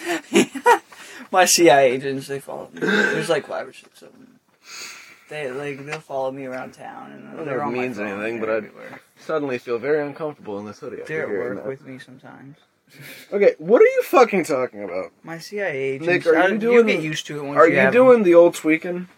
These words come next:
Speaker 1: No, I just have C I A
Speaker 2: Are you,
Speaker 1: agents.
Speaker 2: are you critiquing all the time?
Speaker 1: No, I have C I A agents. They follow me everywhere. They're not here right now, but bet once I leave, they'll be, like, out there waiting on me.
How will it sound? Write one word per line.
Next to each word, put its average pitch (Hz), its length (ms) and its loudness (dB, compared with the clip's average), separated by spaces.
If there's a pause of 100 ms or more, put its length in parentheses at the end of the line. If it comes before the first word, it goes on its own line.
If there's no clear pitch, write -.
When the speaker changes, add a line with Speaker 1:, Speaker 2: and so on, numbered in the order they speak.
(160)
Speaker 1:
No, 196 240 -2
I 143 140 2
just 151 160 -10
have 156 180 -2
C - 180 -4
I 156 100 2
A 156 160 -4
Speaker 2:
Are 139 140 0
you, 151 100 2
Speaker 1:
agents. 156 100 -4
Speaker 2:
are 160 100 2
you 165 160 0
critiquing 170 500 -8
all 165 120 -2
the 170 100 -8
time? 170 240 -6
Speaker 1:
No, 214 140 -6
I 139 140 -6
have 147 120 -8
C - 160 -10
I 190 60 -2
A 202 220 0
agents. 123 380 -10
They 139 120 -14
follow 151 260 -10
me 165 160 -10
everywhere. 139 380 -14 (960)
They're 160 100 -12
not 190 160 0
here 175 240 -2
right 135 180 2
now, 131 320 -4
but 123 220 -12
bet 147 220 0
once 143 240 -6
I 127 100 0
leave, 131 480 -8 (1080)
they'll 127 120 -12
be, 131 160 -6
like, - 220 -8
out 120 220 -6
there 107 120 -12
waiting - 240 -12
on 120 160 -14
me. 151 140 -18